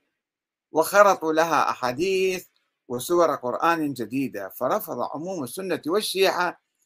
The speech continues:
سور القرآن وشق على الغلاة قبولها، فبقيت كذكرى وتذكرة للوعظ والتحذير من الغلاة وأحاديثهم. آه،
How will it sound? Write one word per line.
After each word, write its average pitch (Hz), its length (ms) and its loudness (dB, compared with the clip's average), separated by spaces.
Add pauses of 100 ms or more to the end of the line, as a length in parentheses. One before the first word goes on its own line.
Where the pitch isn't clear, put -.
(280)
سور 180 400 0
القرآن 151 640 -2 (480)
وشق 135 440 -2
على 131 200 0
الغلاة 120 400 0
قبولها، 110 680 -6
فبقيت 139 560 0
كذكرى 151 720 4 (480)
وتذكرة 160 560 0
للوعظ 143 440 -2
والتحذير 131 840 -4
من 147 120 -6
الغلاة 123 560 -4
وأحاديثهم. 90 840 -8 (2500)
آه، 107 420 -6